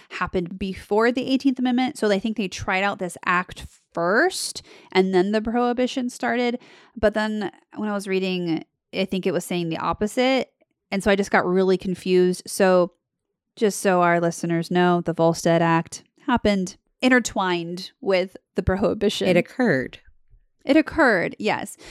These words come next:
Speaker 1: So, um, I'm just gonna read some examples of the Volstead Act and tell me if this makes any sense to you.
Speaker 2: Okay.
Speaker 1: Uh, s-, so it said, "You may legally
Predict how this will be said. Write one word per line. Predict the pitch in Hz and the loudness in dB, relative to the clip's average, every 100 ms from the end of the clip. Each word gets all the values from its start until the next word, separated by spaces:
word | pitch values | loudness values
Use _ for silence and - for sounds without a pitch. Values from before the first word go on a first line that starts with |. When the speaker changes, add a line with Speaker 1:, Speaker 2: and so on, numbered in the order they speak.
| - | -20
Speaker 1:
So, | - - 233 226 - | -4 4 6 6 4
um, | 220 220 214 196 196 - - - - - | 4 6 4 0 -6 -10 -20 -20 -20 -6
I'm | - 220 | 0 2
just | 254 | 2
gonna | 302 294 | 4 6
read | 247 196 214 | 4 2 0
some | 220 | 0
examples | 196 175 156 180 220 214 | 0 0 0 0 0 0
of | 185 | -2
the | 180 | -2
Volstead | 175 175 180 233 | -4 -4 -4 -4
Act | 240 254 262 | -2 -2 -2
and | 185 | -8
tell | 196 | -6
me | 185 | -6
if | 180 | -4
this | 180 - | -6 -6
makes | 175 - | -8 -6
any | 175 | -6
sense | 180 165 185 | -6 -8 -8
to | - | -8
you. | 240 247 | -2 2
Speaker 2:
Okay. | 226 - - _ - | 2 0 -8 _ -4
Speaker 1:
Uh, | 170 156 | -2 0
s-, | - - - - | -4 -12 -18 -6
so | - 220 185 151 - | 2 4 4 0 -4
it | - 233 | 0 0
said, | - 208 165 202 _ _ | 2 0 0 -8 _ _
"You | 208 247 277 330 | -2 0 2 2
may | 311 233 226 220 214 | 2 4 4 2 -2
legally | - 214 285 359 370 233 185 170 175 233 | -6 0 4 6 6 2 2 -2 -4 -8